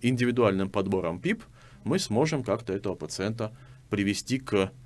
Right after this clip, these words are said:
или провести через вот такой угрожаемый период с минимальными потерями для эффективной воздушности легких. Хотя, конечно, э, необходима еще и преемственность между, э,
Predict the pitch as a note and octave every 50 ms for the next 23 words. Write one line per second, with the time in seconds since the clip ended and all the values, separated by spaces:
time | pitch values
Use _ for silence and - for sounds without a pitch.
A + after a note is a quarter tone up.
0 | - - - - - - - - - - - - - - - - - - - -
1 | - - - - - - G2 G#2+ G#2 - B2+ A#2+ A#2+ A#2+ A#2 A2+ - - D#3+ D#3
2 | - - A#2+ G#2+ G2 F#2 - - - - G2 G2 - G2 F#2+ - G2+ F2 F2+ E2+
3 | F#2+ G2 G2+ G#2+ G2 F2+ F2+ F2 E2 - G2+ C#3 E3 E3 D#3+ - G#2+ F#2 F2 F2+
4 | F#2+ G#2 A#2+ A#2+ G#2 F2 - D#2 D#2 - A2 A#2 B2 G#2+ F2+ E2+ D2 D#2+ D#2+ F#2+
5 | G#2+ A#2 A#2+ G2 - - F2 - - A2 A2 A2 G#2 F#2+ F2+ E2+ E2 F2+ E2+ -
6 | - F2+ F2 - - F2 D2+ C2+ A1+ - - - - - - - G#3+ A3 - -
7 | A2 D3 D3+ - - A2+ F#2 - - C#2+ C#2+ D2 - - - - - - - -
8 | - - - - - - - - G#2+ A2 G2+ - - G#2+ G#2 B2+ B2+ G#2 F#2+ F#2
9 | - - A#2 A#2 A#2 A2+ G#2 G2+ G#2+ A2+ A#2 - G2+ F2+ - - F#2+ G2+ G#2 G2
10 | - F2 F#2 F2 E2+ - - D#2 D#2 E2 D#2